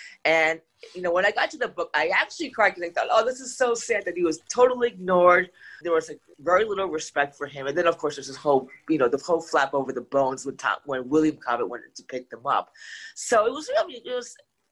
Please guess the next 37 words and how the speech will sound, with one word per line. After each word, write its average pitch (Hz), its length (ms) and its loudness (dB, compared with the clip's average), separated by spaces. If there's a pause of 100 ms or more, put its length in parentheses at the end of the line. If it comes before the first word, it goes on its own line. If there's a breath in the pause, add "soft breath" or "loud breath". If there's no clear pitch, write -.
I 233 160 2
thought 240 360 -6
to 226 80 -14
myself, 185 520 -6 (460)
"I've 170 280 -2
gotta 185 260 0
go 170 140 -6
teach 151 440 -14 (120)
a 139 80 -12
course 131 480 -6
on 135 140 -10
Thomas - 420 -10 (100)
Paine." - 300 -12 (540 loud breath)
And 127 440 0 (140)
that's 165 260 0
how 151 100 -2
it 139 80 -6
started. 104 360 -6
So 139 240 -2
I, 127 60 4 (200)
I - 60 -8
think 269 140 -10
I 226 60 2
taught 190 240 -6
probably 190 380 -2
the 143 100 -6
first 160 600 0
course 147 500 0
on 123 340 -8 (440 loud breath)
Thomas 156 360 0
Paine 123 360 -4
in 143 260 2
the 143 100 0
context 120 800 0
of 135 100 -4
this - 160 -4
period. 95 520 -6